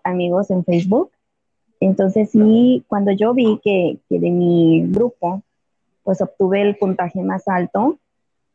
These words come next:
eh, me imaginaba cuántas, cuántas personas se movieron, cuántas personas se sumaron, y el hecho de, de que te apoyen y no te conocen,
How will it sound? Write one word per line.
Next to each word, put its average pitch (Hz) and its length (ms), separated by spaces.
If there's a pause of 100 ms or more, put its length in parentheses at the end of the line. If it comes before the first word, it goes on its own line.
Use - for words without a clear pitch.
(460)
eh, 180 560 (680)
me 208 120
imaginaba 214 640
cuántas, 214 360 (200)
cuántas 220 300
personas 220 640 (520)
se 202 100
movieron, 214 600
cuántas 220 340
personas 208 520
se 214 100
sumaron, 190 720 (460)
y 196 500 (260)
el 202 180
hecho 196 240
de, 233 180
de 196 220
que 196 120
te 190 140
apoyen 202 540
y 190 80
no 190 120
te 196 160
conocen, 196 680